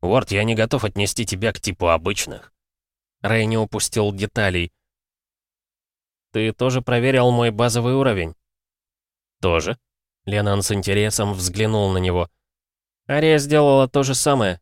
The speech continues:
Я думаю, она была первой, кто всё понял». «Лорен?» «Думаю, это имеет смысл. Полагаю, она заметила тебя после вашего матча на церемонии посвящения первого курса?» Рэй скорчил гримасу.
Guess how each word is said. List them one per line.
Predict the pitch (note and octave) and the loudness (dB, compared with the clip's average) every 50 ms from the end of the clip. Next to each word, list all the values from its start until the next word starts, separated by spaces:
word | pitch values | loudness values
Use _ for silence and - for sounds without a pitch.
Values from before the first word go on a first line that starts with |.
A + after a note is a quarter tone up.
| _ | _
Я | - G2 A2 | -8 -6 -2
думаю, | A2+ B2+ C3+ C3+ C3 B2+ B2+ B2+ B2+ | -2 0 0 2 2 2 2 2 2
она | B2 B2 C3 B2+ | 0 0 0 0
была | A#2 B2 B2+ C3 A#2 | 0 0 0 0 -2
первой, | - - C#3+ D3 C3+ A#2+ G#2+ G2 | -2 -2 0 0 2 2 0 0
кто | - - A2 | 0 -2 -2
всё | F#2+ - - A2+ G2 | -2 -2 -2 -2 -2
понял». | - A2 G2+ G2 F#2 F#2 - _ _ _ _ _ _ _ _ _ _ _ _ _ _ _ | 0 0 0 0 0 -2 -4 _ _ _ _ _ _ _ _ _ _ _ _ _ _ _
«Лорен?» | - C#2+ D#2 D#2 E2+ A2+ B2 F#2 D2+ - _ _ _ _ _ _ _ _ _ _ | -8 -4 -2 0 0 2 0 0 -2 -6 _ _ _ _ _ _ _ _ _ _
«Думаю, | - F2+ F2 C3 C#3+ C#3 C#3 C#3 C3+ | -10 -4 -2 0 2 2 2 2 2
это | C3 B2+ B2 - C3+ C3 C3 | 2 0 0 0 -2 0 0
имеет | C3 B2+ A#2+ G#2+ F#2 F2 - | 0 0 0 0 0 -2 -4
смысл. | - - F#2 F2+ E2 - - D2 C#2 - _ _ _ _ _ _ _ _ | -6 -6 -4 -4 -4 -4 -6 -8 -8 -12 _ _ _ _ _ _ _ _
Полагаю, | - G2 F2 F2 E2+ G2 G2+ G2+ G2 F#2+ F#2+ | -2 0 0 2 2 2 2 2 4 4 2
она | F#2+ F#2+ F#2+ F#2+ | 2 2 0 0
заметила | E2+ F#2 F#2+ G2 F#2 - G2 F#2 F2+ | 0 -2 -2 -2 -2 -2 0 -2 -2
тебя | - F#2+ E2+ E2+ F#2 | -2 -2 -2 -2 -2
после | - G2+ F2+ - - F2+ E2+ | -2 -4 -4 -4 -2 -2 -2
вашего | F2+ F2 - F2+ E2+ E2+ | -2 -2 0 0 0 0
матча | E2 E2 E2 F2+ - - G2+ F#2 | 0 0 -2 -2 -2 -4 -2 -2
на | F#2 F2+ F2 F2 | -2 -2 -2 -2
церемонии | - - E2+ E2 E2 F#2 F#2+ F#2+ F#2 F2 | -2 -2 -2 0 0 -2 -2 0 -2 -2
посвящения | - - E2+ - F2+ D#2+ - - E2 E2+ F2+ F#2 F#2 F2 | -2 -4 -6 -4 -6 -6 -6 -6 -6 -4 -4 -4 -4 -2
первого | - F2+ F2 F2+ F2+ F2+ F#2 F#2 F#2 | -2 -2 0 0 0 0 0 0 -2
курса?» | - A#2 B2+ B2 - - - - _ _ _ _ _ _ _ _ _ _ _ _ _ _ _ | -2 -4 -4 -4 -4 -8 -10 -12 _ _ _ _ _ _ _ _ _ _ _ _ _ _ _
Рэй | - G#2 G2+ G2 G2 G2 | -6 -2 -2 0 0 -2
скорчил | - - - G2+ F#2+ - - G2+ F#2+ | -4 -4 -4 -4 -4 -2 -2 -2 -2
гримасу. | F#2 F#2 G2+ G2+ F#2+ F#2+ F#2 E2+ - - F2+ | -2 -2 -2 -2 0 -2 -2 -2 -4 -6 -8